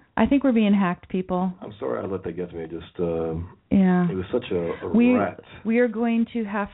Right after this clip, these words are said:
Speaker 1: to hypnotize you to work
Speaker 2: No.
Speaker 1: on your skills of ignoring.
Speaker 2: Absolutely not. No, but he's in the chat room. He's,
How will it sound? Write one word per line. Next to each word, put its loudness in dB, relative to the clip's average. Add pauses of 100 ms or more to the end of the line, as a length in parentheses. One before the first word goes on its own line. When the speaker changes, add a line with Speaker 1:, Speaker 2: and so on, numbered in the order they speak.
(160)
Speaker 1:
to -4 (160)
hypnotize -2 (120)
you 2 (400)
to 6
work 4
Speaker 2:
No. 4 (160)
Speaker 1:
on 4
your 0 (180)
skills 0
of -4
ignoring. 4
Speaker 2:
Absolutely 4
not. 0
No, -4
but -10 (320)
he's -2
in -8
the -4
chat -6
room. -2
He's, -4